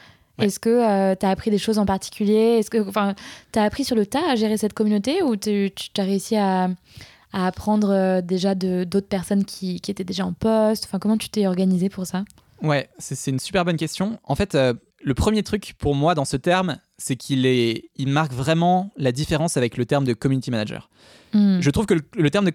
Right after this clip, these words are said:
Speaker 1: de C M, il est très, très bien. C'est un très bon terme, mais malheureusement, les gens l'utilisent à tort. Et en fait, quand tu dis C M, ce que tu dis souvent, c'est, euh, social media manager, tu vois. C'est, tu vas aller sur,
Speaker 2: Ouais.
Speaker 1: euh, sur Facebook, sur Instagram, sur LinkedIn, et tu vas créer du contenu pour l'entreprise.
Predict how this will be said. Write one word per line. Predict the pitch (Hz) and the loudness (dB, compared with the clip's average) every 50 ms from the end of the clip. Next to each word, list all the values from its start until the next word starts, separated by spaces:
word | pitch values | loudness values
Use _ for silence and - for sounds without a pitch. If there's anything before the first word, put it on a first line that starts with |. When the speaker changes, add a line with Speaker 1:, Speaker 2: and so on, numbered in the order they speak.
| - - | -2 -2
Speaker 1:
de | 135 139 | -2 -2
C | 135 - - 170 | 0 2 2 2
M, | 170 185 170 - | 2 2 0 -2
il | 143 127 123 | -2 -2 -2
est | - - | -2 -2
très, | - - 208 202 | -2 -2 -2 -2
très | - 180 151 | -2 -2 -2
bien. | 131 120 113 - - - | 0 -2 -2 -4 -6 -10
C'est | - 143 143 | -8 -4 -4
un | 131 | -2
très | - - 196 190 | 0 0 0 0
bon | 180 165 | 0 0
terme, | 147 - 143 156 170 - - - - | 0 0 0 0 0 -4 -8 -10 -6
mais | 123 123 123 | -2 0 0
malheureusement, | 123 151 175 185 165 170 151 170 196 | 2 2 2 4 2 2 2 2 2
les | 185 147 135 | 2 2 2
gens | 139 165 | 2 2
l'utilisent | 165 151 - - 160 165 160 180 - | 0 0 0 0 0 0 0 0 -2
à | 127 123 | -2 -2
tort. | - 139 143 165 165 - - - _ _ _ - - _ - | 0 0 0 0 -2 -6 -12 -16 _ _ _ -20 -20 _ -6
Et | 113 | -4
en | 113 | -2
fait, | - 156 - | -2 -2 -2
quand | 139 127 | -2 -2
tu | - 135 | -2 -2
dis | 139 143 | -4 -4
C | - - 151 | 0 0 2
M, | 147 143 156 165 151 | 2 2 2 2 0
ce | - | -2
que | 143 | -4
tu | 120 127 135 | -6 -6 -4
dis | 147 156 | -4 -4
souvent, | 151 - 135 131 147 151 | -2 -2 -2 0 0 -2
c'est, | - - - 131 135 127 | -2 -2 0 0 2 2
euh, | 113 110 107 104 104 104 107 110 | 2 0 0 0 -2 -2 -4 -4
social | - 143 131 - 131 127 | -4 -4 -2 0 0 0
media | 127 120 123 117 | 0 0 0 0
manager, | 113 110 104 - - - | 0 -2 -2 -4 -6 -8
tu | - - | -10 -12
vois. | - - | -12 -10
C'est, | - 113 113 | -10 -10 -6
tu | - | -2
vas | 110 113 | -2 0
aller | 117 120 | 0 -2
sur, | - 208 202 190 | 0 0 0 0
Speaker 2:
Ouais. | 185 175 | 0 0
Speaker 1:
euh, | 170 170 220 - - - - - - - | -2 -4 -8 -10 -14 -20 -20 -20 -18 -6
sur | - 143 - | -6 -4 -2
Facebook, | 139 131 135 131 139 156 147 - | 0 0 0 0 0 -2 -2 -2
sur | - 127 127 | -4 -4 -4
Instagram, | 123 - 143 127 127 139 151 143 | -2 -2 -2 0 0 0 -2 -2
sur | - 127 | -4 -6
LinkedIn, | 123 127 123 - - 147 147 147 | -4 -4 -6 -2 0 2 2 2
et | 123 | 0
tu | - 156 | 0 -2
vas | 110 117 | -4 -4
créer | - - - 135 127 | -4 -2 -2 -2 -2
du | 127 127 | -2 -2
contenu | - 123 113 - 135 135 135 | -2 -4 -2 0 0 -2 -2
pour | - - 123 117 | -2 -6 -6 -4
l'entreprise. | 113 117 - - - - - - | -4 -6 -6 -10 -14 -16 -20 -20